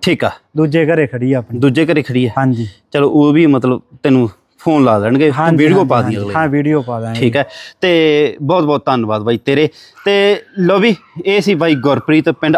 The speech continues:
Speaker 1: ਅਮਰਗੜ੍ਹ ਝਲਵੂਟੀ ਤੋਂ, ਜਿਹੜੇ ਭਰਾਵਾਂ ਨੇ ਆਹ ਗਾਵਾਂ ਫਾਰਮ ਦੇ ਵਿੱਚ ਰੱਖਣੀਆਂ, ਸੰਪਰਕ ਕਰ ਲਿਓ। ਗਾਵਾਂ ਜਿਹੜੀਆਂ ਹੈਗੀਆਂ ਨਾ ਪੂਰੀਆਂ ਚੰਗੀਆਂ ਆ ਗਈਆਂ।
Speaker 2: ਦੋਨੇ ਹੀ ਫਾਰਮ ਵਾਲੀਆਂ ਗਾਂਆਂ ਜੀ।
Speaker 1: ਹਾਂ।
Speaker 2: ਆਹ ਤਾਂ ਮੰਨ ਲਓ ਪੇਕਅਪ ਚ ਆਊਗੀ, ਛੋਟੇ ਹਾਥੀ ਚ ਤਾਂ ਆਉਂਦੀ ਨਹੀਂ ਇਹ।
Speaker 1: ਨਹੀਂ ਆਉਂਦੀ।
Speaker 2: ਹਾਂਜੀ।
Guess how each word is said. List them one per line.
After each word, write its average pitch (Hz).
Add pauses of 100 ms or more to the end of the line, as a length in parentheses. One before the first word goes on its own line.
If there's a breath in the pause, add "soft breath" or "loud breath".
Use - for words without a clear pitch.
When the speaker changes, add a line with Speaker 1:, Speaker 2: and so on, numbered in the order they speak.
(140)
Speaker 1:
ਅਮਰਗੜ੍ਹ 151
ਝਲਵੂਟੀ 180
ਤੋਂ, 160
ਜਿਹੜੇ 156
ਭਰਾਵਾਂ 180
ਨੇ 151
ਆਹ 156
ਗਾਵਾਂ 147
ਫਾਰਮ 147
ਦੇ 160
ਵਿੱਚ 160
ਰੱਖਣੀਆਂ, 165
ਸੰਪਰਕ 147
ਕਰ 147
ਲਿਓ। 214 (480 soft breath)
ਗਾਵਾਂ 185
ਜਿਹੜੀਆਂ 185
ਹੈਗੀਆਂ 185
ਨਾ 240 (320 soft breath)
ਪੂਰੀਆਂ 302
ਚੰਗੀਆਂ 180
ਆ 180
ਗਈਆਂ। 190
Speaker 2:
ਦੋਨੇ 262
ਹੀ 302
ਫਾਰਮ 233
ਵਾਲੀਆਂ 226
ਗਾਂਆਂ 190
ਜੀ। 180 (160)
Speaker 1:
ਹਾਂ। 214
Speaker 2:
ਆਹ 190
ਤਾਂ 220 (240)
ਮੰਨ 185
ਲਓ 196
ਪੇਕਅਪ 190
ਚ 175
ਆਊਗੀ, 170 (320 soft breath)
ਛੋਟੇ 180
ਹਾਥੀ 202
ਚ -
ਤਾਂ 180
ਆਉਂਦੀ 143
ਨਹੀਂ 135
ਇਹ। 127
Speaker 1:
ਨਹੀਂ 175
ਆਉਂਦੀ। 117 (160)
Speaker 2:
ਹਾਂਜੀ। 127